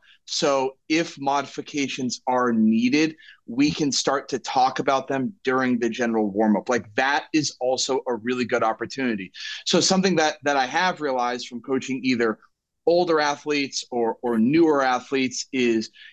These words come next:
you know, if you have, you know, mobility issues, if you have limitations, if you're dealing with an injury, generally speaking, people, like, one of my biggest pet peeves is, like, a co-, and I know, I know this is actually something that used to happen at,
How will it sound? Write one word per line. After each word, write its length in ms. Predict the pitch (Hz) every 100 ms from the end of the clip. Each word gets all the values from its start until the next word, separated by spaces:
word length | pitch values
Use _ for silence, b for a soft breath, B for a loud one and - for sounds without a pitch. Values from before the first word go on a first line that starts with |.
| B
you 80 | 135
know, 140 | 123 123
if 180 | 127
you 100 | 135
have, 640 | 123 160 156 147 139 127 - -
you 100 | 135
know, 260 | 120 107 - -
mobility 640 | 127 139 139 131 123 123
issues, 380 | 120 - 120 110
if 120 | 107
you 80 | 120
have 280 | 139 147 135
limitations, 680 | 131 123 123 120 117 117 117
if 140 | 117
you're 100 | 113
dealing 440 | 92 139 160 156
with 160 | 139 123
an 100 | 127
injury, 420 | 117 120 117 117 - B B 123
generally 520 | 110 160 185 214 220
speaking, 480 | 190 - 151 151 131 -
people, 540 | - 185 180 185 180 b b -
like, 160 | 165 135 -
one 340 | 135 143 208
of 60 | 247
my 120 | 233
biggest 480 | - 147 156 151 -
pet 200 | 120 - 156
peeves 400 | 156 165 - -
is, 220 | 143 135
like, 260 | 135 123 117 _ _ _ _ _ _ _ _
a 80 | 143
co-, 360 | - 175 175 170
and 120 | 165
I 80 | 151
know, 240 | 156 156 151
I 120 | 139
know 160 | 147 175
this 120 | 147
is 80 | 139
actually 280 | 127 139
something 380 | 120 131 123 123
that 220 | 117 113
used 200 | 123 123
to 60 | 131
happen 320 | 127 120 120
at, 180 | 110